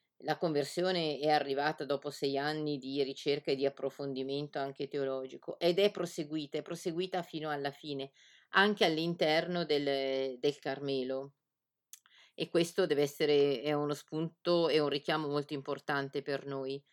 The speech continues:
perché la conoscenza di Dio non è, non è mai esaurita, e come dedichiamo tantissime risorse, giustamente, per la, la fo-, nostra formazione professionale,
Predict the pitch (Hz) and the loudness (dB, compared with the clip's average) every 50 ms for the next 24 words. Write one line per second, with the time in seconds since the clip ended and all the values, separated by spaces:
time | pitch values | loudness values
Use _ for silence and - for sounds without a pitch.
0 | _ _ _ _ _ _ _ - 160 147 - - - 170 165 156 151 147 147 143 | _ _ _ _ _ _ _ -6 -6 -4 -2 0 2 6 8 10 10 10 10 8
1 | 139 135 151 147 - 180 160 160 156 - - 190 180 175 175 175 - 170 151 147 | 8 6 2 0 2 0 0 0 0 0 0 0 2 0 0 0 0 -2 -2 -2
2 | 156 147 139 147 147 151 160 160 160 160 147 139 151 151 147 143 147 143 143 139 | -6 -12 -10 -8 -2 0 2 2 2 2 0 -2 -2 -2 -2 0 -2 -2 -2 -2
3 | 139 139 135 131 131 131 127 123 - - - 151 151 151 151 151 151 160 165 156 | -2 -2 -4 -4 -6 -10 -14 -16 -18 -12 -6 -4 -2 -2 0 2 2 4 4 2
4 | 147 143 139 143 143 - - - 147 147 139 - 151 139 135 135 131 135 131 131 | 2 0 0 -2 -2 -2 -2 0 0 0 0 0 0 0 0 -2 -4 -4 -6 -8
5 | - - 147 147 156 160 _ _ _ _ _ _ _ _ _ _ - - - - | -4 -2 -2 -2 -2 -4 _ _ _ _ _ _ _ _ _ _ -8 -8 -4 0
6 | - 175 170 165 147 143 160 151 151 143 - - 160 143 143 139 139 139 - 151 | 2 2 2 2 2 0 0 0 -2 -4 0 0 2 2 2 0 -2 0 0 0
7 | 147 147 135 - 185 180 180 - - 185 170 165 151 151 147 - - - 160 143 | 0 0 -2 -4 -6 -6 -4 -4 -4 -2 0 0 -2 -2 -4 -6 -4 -4 -2 0
8 | 135 139 - - - - 143 127 - 156 156 - - - 160 151 151 151 143 135 | -2 -2 -4 -6 -4 -4 -4 -4 -4 -8 -8 -6 -2 0 0 0 0 -2 -2 -4
9 | 135 135 - - 139 131 131 - _ _ _ _ _ _ _ _ _ - - 170 | -4 -6 -6 -6 -6 -6 -6 -8 _ _ _ _ _ _ _ _ _ 0 2 4
10 | 170 165 151 143 143 139 139 131 139 147 139 135 135 135 139 147 151 - - 175 | 6 6 4 4 2 0 0 2 4 4 4 4 4 2 2 2 0 0 -4 -6
11 | 151 156 151 170 180 170 - 165 156 - - 156 151 143 147 147 - - - 165 | -4 -2 0 0 -2 -2 -2 -4 -4 -4 -4 -6 -4 -4 -6 -8 -8 -6 -2 -2
12 | 160 156 147 147 139 139 - 143 131 - 156 143 - - - 160 147 143 139 135 | -2 0 -2 -2 -4 -4 -6 -6 -4 -4 -6 -4 -6 -6 -4 -4 -2 -2 -2 -4
13 | 135 131 135 151 156 | -4 -2 -4 -4 -6